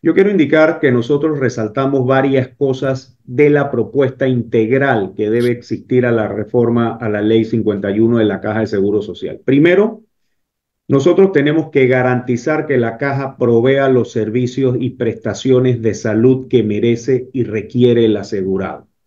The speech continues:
Por lo tanto, nosotros enfocamos también nuestra propuesta en que se hagan reformas, primero para garantizar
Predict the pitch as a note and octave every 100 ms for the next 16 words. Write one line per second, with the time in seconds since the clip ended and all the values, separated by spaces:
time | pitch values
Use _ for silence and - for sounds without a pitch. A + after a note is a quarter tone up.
0 | _ _ _ _ - B2+ C3 C3 D#3+ D#3+
1 | F3 D#3+ B2 D3+ C#3+ D3+ D3+ - - C3+
2 | A#2+ A#2 A#2+ - D3+ D#3 E3 D#3+ A#2+ A#2+
3 | C#3 C#3+ C#3 C3 C3 D3 D3 D3+ C3+ A2+
4 | G2 C#3 C3+ - G#2+ G2+ - _ _ _
5 | - B2+ B2 B2+ - C#3+ D3+ D3+ D3 B2
6 | A#2 A2+ - C3+ G#2+ F#2+ F#2+ - - C3+
7 | C3+ E3 F3 F#3 C#3+ C3 B2 B2 A#2+ A#2+
8 | A2+ B2 A#2 D#3 A2+ F#2+